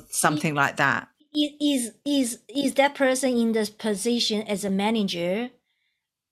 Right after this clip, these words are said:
Speaker 2: that
Speaker 1: No,
Speaker 2: they
Speaker 1: my, like, my manager, no.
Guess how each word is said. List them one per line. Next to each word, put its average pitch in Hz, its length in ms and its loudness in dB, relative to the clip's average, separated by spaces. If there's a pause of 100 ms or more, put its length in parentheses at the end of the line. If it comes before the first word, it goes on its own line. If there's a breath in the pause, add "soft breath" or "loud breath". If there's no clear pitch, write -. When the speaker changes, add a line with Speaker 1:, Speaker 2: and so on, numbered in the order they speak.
(640)
Speaker 2:
that 214 300 4
Speaker 1:
No, 190 160 6
Speaker 2:
they 208 100 6
Speaker 1:
my, 196 240 6
like, 180 200 4
my 180 240 4
manager, 170 480 4
no. 143 360 2